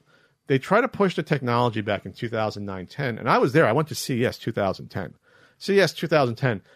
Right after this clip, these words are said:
three D T Vs was the, this is the big technology this year that they're showing off. Every booth. It, that was another wor-, wor-, uh, world looking back. That's, like, basically pre, pre-Twitter blowing up,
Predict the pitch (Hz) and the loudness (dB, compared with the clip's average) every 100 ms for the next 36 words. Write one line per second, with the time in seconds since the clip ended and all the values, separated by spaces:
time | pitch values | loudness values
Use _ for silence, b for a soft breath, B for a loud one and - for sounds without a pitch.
0 | b _ 120 180 220 180 - 175 139 135 | b _ 0 2 4 2 0 0 4 2
1 | 101 107 95 104 101 92 - _ _ _ | 2 -2 -2 -4 -4 -4 -10 _ _ _
2 | 131 151 139 110 113 127 - 107 92 95 | 2 4 0 -2 0 0 0 -6 -4 0
3 | 107 98 82 73 78 - 80 73 - 95 | 0 -2 -6 -12 -12 -10 -10 -12 -18 -14
4 | 87 - 82 71 - - _ _ 123 139 | -12 -10 -12 -12 -18 -20 _ _ 0 2
5 | 139 117 101 104 101 - b b 123 131 | 2 0 -2 -2 -4 -6 b b -4 -2
6 | 139 170 202 156 147 120 113 123 127 123 | 2 4 4 4 6 4 4 4 4 4
7 | 113 107 123 110 - 95 85 110 - 110 | 4 4 4 4 0 -2 -2 -2 0 0
8 | - _ - - 127 127 120 - 139 139 | -2 _ -20 -6 0 2 0 0 0 0
9 | - - 139 - 135 131 127 135 135 127 | -2 -2 -2 0 2 4 4 4 4 4
10 | 120 - | 2 0